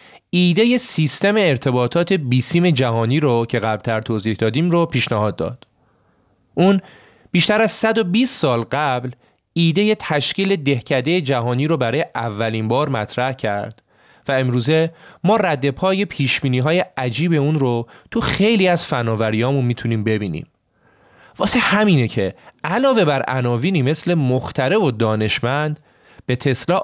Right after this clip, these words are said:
آینده پژوه هم می‌گن، چون اون به درستی تولد اینترنت، موبایل، گوشی‌های هوشمند،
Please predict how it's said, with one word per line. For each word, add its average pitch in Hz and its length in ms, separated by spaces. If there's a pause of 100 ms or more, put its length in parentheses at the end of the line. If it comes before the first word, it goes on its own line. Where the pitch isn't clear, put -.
آینده 120 560
پژوه 123 420
هم 151 120
می‌گن، 101 380 (920)
چون 165 180
اون 175 140
به 143 120
درستی 135 640 (340)
تولد 139 460
اینترنت، 131 1000 (460)
موبایل، 147 640 (380)
گوشی‌های 123 520
هوشمند، 135 800